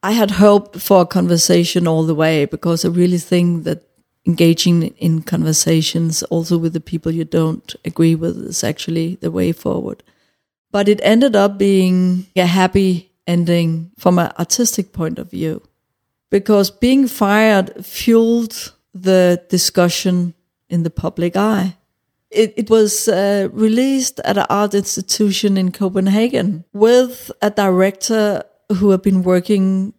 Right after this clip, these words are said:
with the broadcast company. And he understood that when I do my art, I do an action, a performance piece in reality. Then I take it to a discussion level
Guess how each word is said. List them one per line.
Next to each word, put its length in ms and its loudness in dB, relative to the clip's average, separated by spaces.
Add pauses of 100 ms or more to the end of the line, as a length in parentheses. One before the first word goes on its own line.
with 140 -8
the 60 -8
broadcast 640 -2
company. 580 -4 (200)
And 160 4
he 180 4
understood 680 0
that 400 -2 (180)
when 180 2
I 120 4
do 160 2
my 280 2
art, 400 0 (720)
I 60 2
do 500 2 (140)
an 160 2 (120)
action, 540 -2 (760)
a 80 -4
performance 600 2
piece 560 -6 (100)
in 400 2
reality. 800 -4 (200)
Then 280 2
I 80 2
take 380 0
it 360 -2
to 140 2
a 80 4
discussion 840 0
level 480 -2